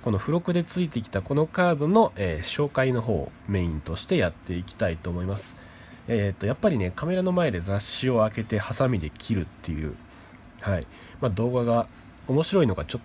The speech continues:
とわかんなくなってきたので、えーっと、今回からちょっと趣旨を変えて、まあ、こんな感じで、えー、撮影していきます。うん。まあ、どっちがいいのかとかね、よかったらコメントを、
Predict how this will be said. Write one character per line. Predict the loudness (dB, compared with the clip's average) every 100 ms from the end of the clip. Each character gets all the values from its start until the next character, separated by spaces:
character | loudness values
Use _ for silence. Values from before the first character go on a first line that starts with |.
| -4
と | -2
わ | -2
か | 0
ん | 0
な | 0
く | 0
な | -2 -2
っ |
て | -2 -8
き | 0
た | 0
の | 2
で、 | 2 0
え | -4
ー |
っ | -4
と、 | -2
今 | 2 2
回 | -2 -2 0 0
か | 0 2
ら | 2
ち | 0
ょ |
っ |
と | -4
趣 | -6 -4 -4 -2 0
旨 |
を | -2 -2
変 | -2 -2
え |
て、 | 0 0 0 -8 -12 -8
ま |
あ、 | -4
こ | -2
ん |
な | -2
感 | -2 -4
じ | -2
で、 | -4 -4 -4
え | -10 -8
ー、 |
撮 | -8 -10 -8
影 | -8
し | -8
て | -4
い | -6
き | -4
ま | -4 -4
す。 | -8 -14 -18 -20 -20 -20 -20 -12
う | -6
ん。 | -6 -8 -16 -20 -20 -20 -20 -20 -20 -4
ま | 0 0
あ、 | -2 -18 -14 -4
ど | -4
っ |
ち | 2
が | 4
い | 4
い |
の | 2
か | -2
と | -4
か | -2
ね、 | -2 -4 -6
よ | -2
か | -2
っ |
た | 0
ら | -4
コ | -2 -2
メ | -2
ン |
ト | -4 -2
を、 | -2